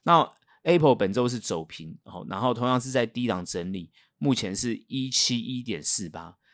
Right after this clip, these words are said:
感觉上现在呢，Tesla 跟 Apple 两个好像难兄难弟一样。哦，因为如果苹果再不推出比较，呃，高阶的或比较有突破性的技术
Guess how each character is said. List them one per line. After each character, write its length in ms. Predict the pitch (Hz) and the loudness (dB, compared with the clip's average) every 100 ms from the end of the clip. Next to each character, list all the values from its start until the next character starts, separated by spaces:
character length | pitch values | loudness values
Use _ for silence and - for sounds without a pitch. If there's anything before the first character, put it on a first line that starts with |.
| _ | _
感 140 | - 117 | -4 2
觉 140 | 139 | 4
上 120 | 185 | 4
现 220 | 165 170 151 | 2 0 0
在 160 | 143 | -2
呢， 240 | 127 113 104 | -2 -6 -6
Tesla 400 | - 139 127 113 | -4 -2 -2 -2
跟 100 | 117 | -4
Apple 300 | - 120 113 | -4 -4 -4
两 120 | 98 | -6
个 120 | 90 90 | -8 -10
好 80 | |
像 160 | 92 117 | -4 -2
难 160 | 123 104 | 0 0
兄 180 | 104 | -2
难 180 | 104 98 | -2 -4
弟 120 | 95 | -8
一 140 | 87 85 | -14 -18
样。 140 | 85 - _ | -20 -20 _
哦， 220 | 87 87 _ _ | -20 -20 _ _
因 100 | 175 | -6
为 80 | 160 | -4
如 80 | 165 | 0
果 140 | 147 | 0
苹 180 | - 131 | 0 0
果 180 | 143 107 | 0 0
再 200 | 127 135 | 0 -2
不 140 | 135 | -2
推 200 | 123 139 | -4 -6
出 140 | 123 123 | -6 -8
比 140 | 98 | -8
较， 280 | 90 110 107 - _ _ | -2 -2 -2 -8 _ _
呃， 520 | 95 92 90 95 - _ _ _ _ _ _ | -8 -6 -6 -8 -14 _ _ _ _ _ _
高 260 | - 131 135 | 6 6 6
阶 300 | - 120 117 | 0 -2 -4
的 220 | 107 90 | -6 -10
或 200 | 110 113 | -6 -8
比 160 | 95 | -6
较 240 | 95 113 110 | -6 -2 -2
有 100 | 92 | -2
突 200 | - 123 | -6 -4
破 160 | 139 | 0
性 160 | 120 120 | 0 -4
的 80 | 104 | -6
技 280 | 95 - 107 | -6 -6 -6
术 280 | - 107 | -10 -12